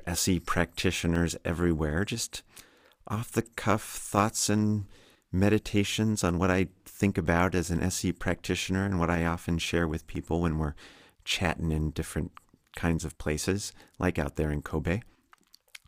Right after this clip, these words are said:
And, and, well, there it was, episode fifty-six.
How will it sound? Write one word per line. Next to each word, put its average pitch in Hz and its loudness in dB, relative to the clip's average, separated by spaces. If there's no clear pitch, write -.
And, 87 2
and, 95 2
well, 117 4
there 117 6
it 117 4
was, 117 0
episode 110 2
fifty-six. - 0